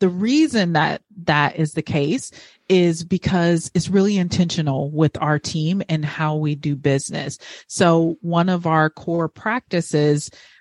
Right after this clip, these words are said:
especially this year, has been about keeping things calm. Nothing has to be an emergency. Nothing has to be a rush.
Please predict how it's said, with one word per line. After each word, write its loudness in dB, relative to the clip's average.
especially 0
this 0
year, 2
has -2
been -2
about -4
keeping -8
things -8
calm. -8
Nothing 2
has 2
to 2
be 2
an -2
emergency. 2
Nothing 0
has -2
to -4
be 0
a 2
rush. 0